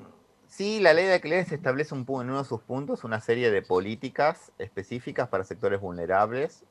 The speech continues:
eh, marcadas, está marcado, es interesante la ley porque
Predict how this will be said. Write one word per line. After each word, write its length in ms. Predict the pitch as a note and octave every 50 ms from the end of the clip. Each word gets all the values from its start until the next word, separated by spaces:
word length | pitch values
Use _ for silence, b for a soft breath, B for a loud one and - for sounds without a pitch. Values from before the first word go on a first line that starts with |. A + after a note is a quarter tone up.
| _ _ _
eh, 240 | - F2+ F2 E2+ E2
marcadas, 520 | F2 F2 E2+ E2 - G#2+ A2 A2 G#2+ A2 - _ _ _ _ _ _ _ _ _ _ _ _ _
está 200 | F#2+ - - A2
marcado, 540 | A#2 A#2+ A#2 A2+ - A#2+ A#2+ B2+ C3+ C3 A#2+
es 180 | G#2+ G#2 G2+
interesante 580 | A2 G#2 G2 G2+ G2 G2 - A#2 A#2 A#2+ A#2+ A#2+
la 100 | A2+ G#2 G#2
ley 120 | A2 C3 C3
porque 240 | - B2+ A2 G#2+